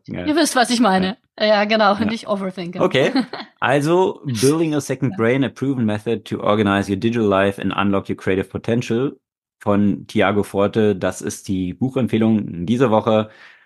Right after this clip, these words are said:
Speaker 1: Sämtliche Artikel, über die wir gesprochen haben, verlinken wir, wie gehabt, in den Shownotes unseres Podcasts, den ihr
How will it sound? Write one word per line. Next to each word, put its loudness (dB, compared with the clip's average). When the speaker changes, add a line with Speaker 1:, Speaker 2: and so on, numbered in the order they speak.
Speaker 1:
Sämtliche 2
Artikel, 0
über -2
die -2
wir 2
gesprochen -2
haben, 2
verlinken 0
wir, 0
wie -2
gehabt, 0
in -4
den 0
Shownotes 0
unseres -2
Podcasts, -2
den 0
ihr 0